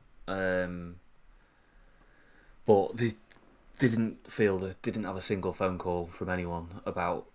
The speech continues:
Mendy last summer. Not even a kind of, "What's his situation?"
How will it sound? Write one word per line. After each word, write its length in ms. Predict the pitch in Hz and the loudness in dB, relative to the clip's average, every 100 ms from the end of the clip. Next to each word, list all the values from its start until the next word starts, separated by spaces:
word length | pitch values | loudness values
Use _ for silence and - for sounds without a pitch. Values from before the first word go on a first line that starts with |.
| - | -8
Mendy 340 | 98 85 87 | -6 -4 -4
last 200 | 90 90 | -4 -4
summer. 300 | - 90 90 - - _ - | -6 -6 -8 -14 -20 _ -2
Not 180 | 104 | 0
even 200 | 92 87 85 | 0 -2 -4
a 60 | |
kind 220 | - 85 | -2 -2
of, 180 | 82 82 - | -4 -6 -6
"What's 180 | 85 | -6
his 120 | - - | -6 -8
situation?" 640 | 90 - 85 82 85 80 | -6 -4 -4 -4 -10 -14